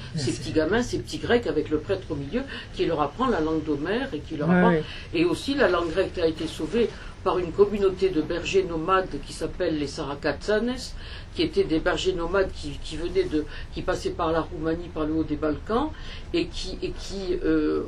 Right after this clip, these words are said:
Speaker 2: euh, jusque dans les années quarante, enfin jusqu'au moment de la guerre civile, app-, app-, apprenaient aux, à, à leurs enfants la langue d'Homère.
Speaker 1: Oui. Et puis on apprenait par cœur, on apprenait,
Speaker 2: Et on
Speaker 1: on
Speaker 2: apprenait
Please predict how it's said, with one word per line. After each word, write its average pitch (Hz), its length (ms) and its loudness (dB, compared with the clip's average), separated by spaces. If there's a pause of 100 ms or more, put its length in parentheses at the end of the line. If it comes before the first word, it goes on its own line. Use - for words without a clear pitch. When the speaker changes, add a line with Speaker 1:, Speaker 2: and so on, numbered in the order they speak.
(320)
Speaker 2:
euh, 147 540 -2
jusque - 560 -6
dans 160 160 2
les 151 260 2
années 151 360 2 (1700)
quarante, 170 220 4
enfin 190 180 2
jusqu'au - 280 2
moment 196 240 4
de 170 80 2
la 160 80 4
guerre 165 140 2
civile, 208 440 0 (380)
app-, 175 140 4 (160)
app-, 190 180 4 (120)
apprenaient 190 680 6 (340)
aux, 330 640 8 (380)
à, 165 100 4 (140)
à 165 80 4
leurs 160 260 4
enfants 220 500 0 (440)
la 180 100 8
langue 254 300 4
d'Homère. 160 420 2 (960)
Speaker 1:
Oui. 170 160 2 (500)
Et 147 60 -2
puis 175 160 8
on 185 80 8
apprenait 147 320 4
par 135 240 0
cœur, 180 220 6
on 131 100 2
apprenait, 131 360 0
Speaker 2:
Et - 20 2
on 165 60 2
Speaker 1:
on - 20 4
Speaker 2:
apprenait 131 100 2